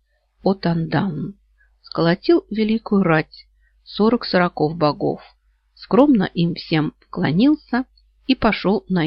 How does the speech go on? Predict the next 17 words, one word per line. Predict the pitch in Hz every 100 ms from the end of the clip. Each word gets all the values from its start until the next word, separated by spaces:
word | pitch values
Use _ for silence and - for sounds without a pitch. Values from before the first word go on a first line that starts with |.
| 160
Ирлика | 165 160 -
войной. | 165 156 143 - - 123 _ _ _ _ _ _
Струсил | - - 143 208 - 165 - -
Ирлик | 170 147 135 -
одинокий, | 156 156 156 143 135 - - 226 _ _ _ _
собрал | - 220 208 262
всех | - - 226
своих | - 208 202 196
чудовищ | - 185 190 190 190 -
и | 175
гадов, | 180 165 170 175 _ _ _ _ _ _
строем | - - 170 175 - -
выставил | 160 147 - 143 135
перед | - 143 -
входом | - - 143 156 151
на | 139
небо. | - 139 - -